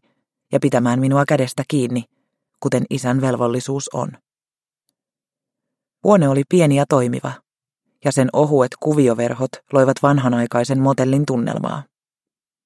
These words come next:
Ulkona taivas oli tumma, ja helmiäishohtoinen kuu jäi mustan, läpitunkemattoman pilviverhon taakse. "Käy tähän", Mary sanoi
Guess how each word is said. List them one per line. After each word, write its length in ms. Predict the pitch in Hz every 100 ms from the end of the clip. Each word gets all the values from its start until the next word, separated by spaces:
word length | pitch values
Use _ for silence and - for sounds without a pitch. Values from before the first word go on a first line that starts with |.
| _ _ 147
Ulkona 320 | 139 127 123
taivas 380 | 127 123 120 -
oli 200 | 123 123
tumma, 340 | - 135 135 131 - _ _ _ -
ja 80 |
helmiäishohtoinen 1040 | 131 156 135 120 120 - 131 135 127 127 131
kuu 200 | 165 139
jäi 200 | 127 131
mustan, 480 | 147 143 - 127 127 _ _ - -
läpitunkemattoman 1040 | 151 - 143 117 117 123 120 - 131 131 127
pilviverhon 600 | 131 120 117 117 120 127
taakse. 440 | 120 123 - - - _ _ _ _ _ _ _ _ _ _ _ _ _ _ _ _ -
"Käy 120 | 185 190
tähän", 360 | 180 131 127 127 _ _ _
Mary 260 | 147 131 127
sanoi 440 | 135 131 127 131